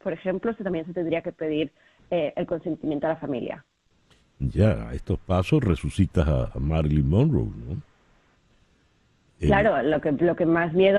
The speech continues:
Speaker 1: da es el poder <laughs> resucitar a actores que
Speaker 2: Sí.
Speaker 1: ya no están aquí, sin el consentimiento y sin tener que abonar ningún tipo de pago a sus familias por utilizar su imagen.
Speaker 2: Ujú. Y con relación a los acto-
Speaker 1: Empezamos así,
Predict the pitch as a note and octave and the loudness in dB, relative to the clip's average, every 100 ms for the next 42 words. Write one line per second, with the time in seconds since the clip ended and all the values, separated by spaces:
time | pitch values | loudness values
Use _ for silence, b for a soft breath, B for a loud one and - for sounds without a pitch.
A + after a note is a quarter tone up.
0 | G3+ G3+ G#3 A#3 F#3 G#3 - B B - | 4 4 4 2 4 2 0 B B 2
1 | F3+ F#3+ F3 F#3 F#3 G#3 A#3 G3+ G#3+ F3+ | 2 4 4 4 2 0 0 2 0 -2
2 | - G3 F#3 D#3 - G3 F#3+ D3 - b | -4 -2 0 -2 0 2 2 -2 -8 b
3 | b - F3 D3 F3 G3 F#3 - G#3 A3 | b -6 0 0 0 -2 -4 -4 -2 -2
4 | C#4 - _ _ - D#3+ C3 E3 E3 F3 | -6 -12 _ _ -8 -8 -6 -8 -6 -6
5 | D#3 F3 F#3 F#3 F3+ A#3 C4 - F#3+ - | -4 -4 -2 -2 -4 -4 -4 -4 -6 -6
6 | E3+ D3+ D#3+ E3+ D#3+ - G3 F3+ F3 E3+ | -8 -6 -8 -8 -10 -6 -6 -4 -4 -4
7 | E3+ F3 D#3+ C#3+ F3+ E3 E3+ D3+ b b | -4 -6 -6 -6 -6 -4 -6 -8 b b
8 | E3 D3+ - E3+ E3+ D#3+ D3+ C#3 b b | -6 -6 -2 -2 0 -2 -2 -4 b b
9 | _ _ D#3 C#3 E3+ E3 F3+ F3 F3 G3+ | _ _ -8 -8 -8 -8 -4 0 0 -2
10 | G#3 G#3 C#3+ C#3+ - E3+ - E3 - - | -2 -4 -2 -6 -6 -8 -6 -4 -4 -6
11 | - - _ - D2+ - G2+ - B B | -10 -14 _ -2 0 2 0 0 B B
12 | B C3 - B2+ B2 A2+ - E3+ E3 A2+ | B -6 2 2 4 4 2 2 2 0
13 | - F#2+ - F3 F#3+ G#3+ A#3 A3 C4+ B3+ | 2 0 2 2 4 4 2 -2 0 2
14 | D4+ | 2